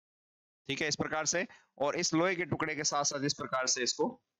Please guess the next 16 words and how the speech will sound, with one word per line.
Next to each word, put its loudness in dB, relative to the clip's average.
टच -2
करते -6
गई -6
हूँ, -20
इसके -2
ऊपर 0
रगड़ते -2
गई। -14
ये -2
लो 2
जी, 0
ये 0
कौन 0
सी 2
विधि -2
है? -12